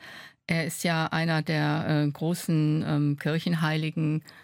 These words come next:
geworden und, ähm, ja, bis heute dadurch einfach bekannt geblieben, ne?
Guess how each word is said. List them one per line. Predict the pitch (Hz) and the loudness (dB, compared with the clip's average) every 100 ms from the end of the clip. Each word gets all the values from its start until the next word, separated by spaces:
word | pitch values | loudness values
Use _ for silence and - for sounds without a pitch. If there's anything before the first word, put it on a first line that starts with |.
| - - _ _ | -20 -20 _ _
geworden | - 156 147 165 170 165 156 | -2 2 2 0 2 2 2
und, | - 147 147 143 - | 2 2 2 -2 -4
ähm, | 147 143 147 143 143 139 - | 0 2 2 2 0 -2 -2
ja, | 147 160 147 | 0 2 2
bis | 139 - | 0 -2
heute | 147 156 151 | -2 -2 -2
dadurch | 139 151 147 156 | 0 0 -2 -4
einfach | 156 | -4
bekannt | - 143 - 202 - | -6 -4 -2 -2 -4
geblieben, | - - 135 131 131 131 | -8 -4 -4 -4 -6 -6
ne? | 131 | -6